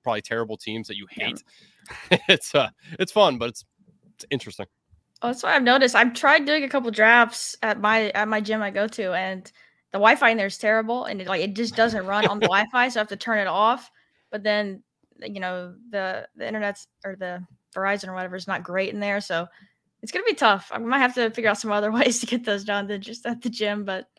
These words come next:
Speaker 2: I don't know.
Speaker 1: I thought about buying one of those desk treadmills, those really small ones that you can just kinda walk and, and jog with at the desk.
Speaker 2: Yeah, that would be awesome.
Speaker 1: Yeah.
Speaker 2: Pete might have to do that to stream all of his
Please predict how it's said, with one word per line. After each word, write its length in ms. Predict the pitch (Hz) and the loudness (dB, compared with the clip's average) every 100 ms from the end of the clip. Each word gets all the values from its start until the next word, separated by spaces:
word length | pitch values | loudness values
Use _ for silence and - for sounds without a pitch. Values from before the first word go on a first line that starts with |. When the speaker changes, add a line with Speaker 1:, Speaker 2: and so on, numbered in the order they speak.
| _ _ _ _ | _ _ _ _
Speaker 2:
I 80 | 202 | -12
don't 160 | 202 196 | -10 -10
know. 200 | 180 190 | -12 -14
Speaker 1:
I 1300 | _ _ _ _ _ _ _ _ _ _ _ _ - | _ _ _ _ _ _ _ _ _ _ _ _ -6
thought 100 | 143 | -2
about 160 | 127 | -2
buying 220 | 107 113 110 | 0 -2 -2
one 120 | 110 | -6
of 100 | 101 | -8
those 120 | 98 | -12
desk 300 | - 107 - | -6 -6 -6
treadmills, 520 | - 120 127 135 139 | -4 -4 -4 -4 -6
those 140 | 113 95 | -10 -10
really 160 | 104 | -10
small 340 | 104 - 101 107 | -10 -6 -4 -2
ones 180 | 113 113 | -4 -6
that 100 | 107 | -8
you 100 | 101 | -10
can 100 | 98 | -14
just 160 | 95 | -10
kinda 160 | 113 98 | -6 -6
walk 340 | 92 101 104 | -6 -6 -6
and, 260 | 101 95 95 | -8 -12 -12
and 160 | 95 92 | -14 -10
jog 300 | 104 98 104 | -8 -6 -6
with 200 | 104 104 | -8 -8
at 100 | 98 | -10
the 60 | 85 | -10
desk. 360 | 101 104 - _ _ _ _ _ | -8 -8 -12 _ _ _ _ _
Speaker 2:
Yeah, 240 | 190 160 - _ _ 294 | -14 -14 -14 _ _ -16
that 100 | 220 | -14
would 100 | - | -12
be 80 | |
awesome. 280 | - - - _ _ _ - | -14 -16 -20 _ _ _ -14
Speaker 1:
Yeah. 80 | 165 _ _ _ _ _ _ _ _ _ _ | -14 _ _ _ _ _ _ _ _ _ _
Speaker 2:
Pete 160 | - 240 | -10 -4
might 100 | 220 | -2
have 120 | 220 | -2
to 80 | 220 | -2
do 140 | 202 | -4
that 220 | 202 196 - | -2 -4 -6
to 80 | 208 | -12
stream 300 | - 208 202 | -12 -12 -8
all 140 | 190 | -8
of 60 | 196 | -6
his 420 | 196 190 - - | -8 -10 -12 -14